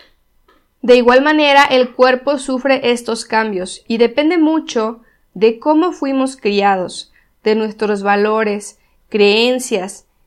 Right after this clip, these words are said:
y del entorno social, la respuesta final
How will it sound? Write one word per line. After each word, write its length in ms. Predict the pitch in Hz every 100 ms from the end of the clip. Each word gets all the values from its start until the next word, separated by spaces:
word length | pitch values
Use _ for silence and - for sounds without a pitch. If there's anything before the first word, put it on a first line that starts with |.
| _ -
y 100 | 233
del 160 | 240
entorno 500 | 247 247 269 311 339
social, 580 | 359 302 - 220 208 233 _ - - - _ _ _
la 200 | 226 233
respuesta 760 | 233 233 - 269 277 269 311 302
final 520 | 269 247 233 262